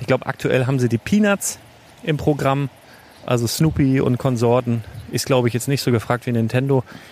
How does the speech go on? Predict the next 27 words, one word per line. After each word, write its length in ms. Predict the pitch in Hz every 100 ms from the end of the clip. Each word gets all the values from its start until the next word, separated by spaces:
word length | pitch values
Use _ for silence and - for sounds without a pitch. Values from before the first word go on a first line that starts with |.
| -
Ich 80 |
glaub, 220 | - 127 120
Lego 480 | 127 139 139 139 131 - -
wird 160 | 117 -
auch 220 | 117 -
wieder 140 | 135
ein 80 | 120
bisschen 260 | 143 - 139
gefragter 500 | 131 123 123 127 123
sein. 300 | 120 120 120 - - - - - -
Ähm, 260 | 120 123 123 120
Release 960 | 127 127 123 143 196 233 254 - - - - - -
oder 260 | - 120 117
der 240 | 113 107
Marktstart, 920 | 110 127 139 - - - 131 139 - - - - - - -
was 120 | 123
ich 160 | -
heute 220 | 147 139 135
gehört 280 | 123 127
habe, 140 | 135 110
wird 140 | 143
voraussichtlich 1120 | - 127 120 131 175 - 139 - - 131 - - - - -
am 260 | - 120 123 -
zehnten, 800 | - - 156 160 - 147 139 135 - - - - - - -
äh, 240 | 120 120
neunten 500 | 120 127 202 - 202
sein. 280 | 180 180 190